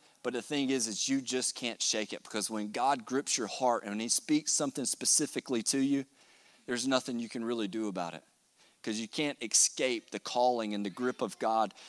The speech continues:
that's on your life. And for me, I can attest to that because,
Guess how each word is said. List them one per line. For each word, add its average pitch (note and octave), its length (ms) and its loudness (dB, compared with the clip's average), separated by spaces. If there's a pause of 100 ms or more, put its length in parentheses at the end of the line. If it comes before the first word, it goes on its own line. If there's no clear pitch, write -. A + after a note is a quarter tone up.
that's A2+ 180 4
on B2 120 -2
your G#2 120 -2
life. A2 380 2
And G2+ 160 -2
for B2 120 -2
me, C3+ 280 6
I B2 80 8
can B2 260 -2
attest C3+ 380 0
to A#2+ 80 -6
that G#2 240 0
because, A2 440 -4